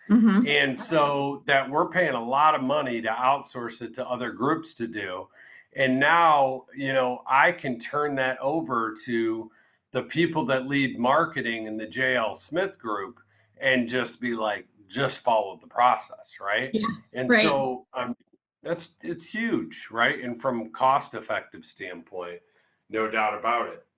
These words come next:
Speaker 2: To be able to free up more capital to re-, to invest in marketing, to fill more of the top of the funnel, you know, to get more opportunities to the advisors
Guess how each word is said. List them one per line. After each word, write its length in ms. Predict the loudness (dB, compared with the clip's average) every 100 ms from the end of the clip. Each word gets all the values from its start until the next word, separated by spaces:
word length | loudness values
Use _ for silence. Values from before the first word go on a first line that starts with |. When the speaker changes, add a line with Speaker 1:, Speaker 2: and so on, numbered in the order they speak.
| -20
Speaker 2:
To 80 | -10
be 140 | -6
able 120 | -4
to 120 | -4 -8
free 200 | -4 0
up 200 | 0 0
more 260 | 0 2 2
capital 560 | 0 0 0 -2 -6 -4
to 140 | -6
re-, 520 | -6 -4 -4 -6 -10 -8
to 240 | -6 -6 -8
invest 380 | -6 -2 -2 -4 -10
in 120 | -6
marketing, 640 | -6 -6 -8 -6 -4 -4 -6 -20 -20 _
to 180 | -4 0
fill 540 | 4 6 4 -2 -4 -4
more 360 | 0 4 6
of 160 | 4 0
the 80 | -8 0
top 300 | 2 2 -4
of 60 |
the 100 | -16 -10
funnel, 480 | -8 -8 -10 -14 -16 _ _ _ _ -2
you 140 | 0
know, 300 | 2 2 0
to 120 | -6
get 300 | -6 -4 -4
more 320 | -6 -4 0 2
opportunities 800 | 2 0 -10 -6 -6 -6 -8 -12 -18
to 60 | -16
the 180 | -12
advisors 580 | 0 4 4 2 -6 -14